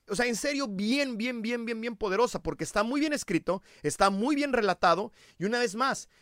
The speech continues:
respetan a ti suficiente para que te des cuenta de las cosas, cómo hilan de, de, de, visualmente,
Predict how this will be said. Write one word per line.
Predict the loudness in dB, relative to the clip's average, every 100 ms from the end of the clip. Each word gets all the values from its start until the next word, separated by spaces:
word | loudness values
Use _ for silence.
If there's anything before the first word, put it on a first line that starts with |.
| _
respetan | 0 0 6 8 8 8 0 2
a | 0
ti | 0 -2 0
suficiente | 0 -2 0
para | 0
que | 0
te | 2
des | 0 2
cuenta | -2 -2 2
de | 2
las | 2 -2
cosas, | -4 -2 -2 -4 -12 -20 -20 _ 6
cómo | 8 8 6 2 0
hilan | 0 4 6 6 4 -8 -20 _ _ _
de, | 6 6 6
de, | 0 0
de, | -4 -10 -6
visualmente, | -4 4 4 4 0 -4 -10